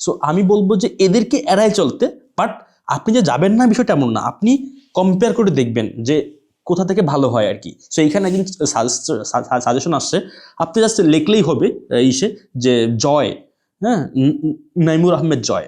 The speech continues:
আর কি ওর নাম। ও but ওর কাজ আমার খুব ভালো লাগে আর কি।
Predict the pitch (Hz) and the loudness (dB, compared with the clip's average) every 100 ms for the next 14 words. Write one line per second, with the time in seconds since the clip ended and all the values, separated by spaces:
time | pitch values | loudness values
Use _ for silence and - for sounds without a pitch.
0 | - 113 - - _ _ 160 139 117 107 | -12 -18 -18 -20 _ _ -2 0 0 -4
1 | - _ - 202 220 185 - - 202 185 | -12 _ -2 2 2 0 -6 -4 -2 -2
2 | - 175 147 151 175 123 123 101 - - | -2 -2 0 0 0 0 0 -2 -6 -14
3 | - | -18